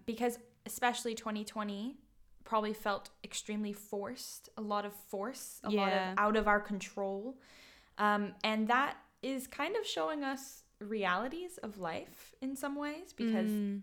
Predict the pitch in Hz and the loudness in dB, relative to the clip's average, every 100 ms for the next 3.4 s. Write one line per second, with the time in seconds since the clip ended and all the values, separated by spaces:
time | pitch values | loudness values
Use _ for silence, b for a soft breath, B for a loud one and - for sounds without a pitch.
0 | - 220 226 226 226 226 214 220 185 190 | -6 -2 0 0 -2 -2 -2 -2 -2 2
1 | 208 220 226 226 240 240 247 262 294 B | 0 0 -4 -6 -6 -6 -6 -8 -10 B
2 | B B - 233 226 214 - - _ - | B B 0 4 6 4 -2 -10 _ -8
3 | 208 233 254 269 | -2 4 4 4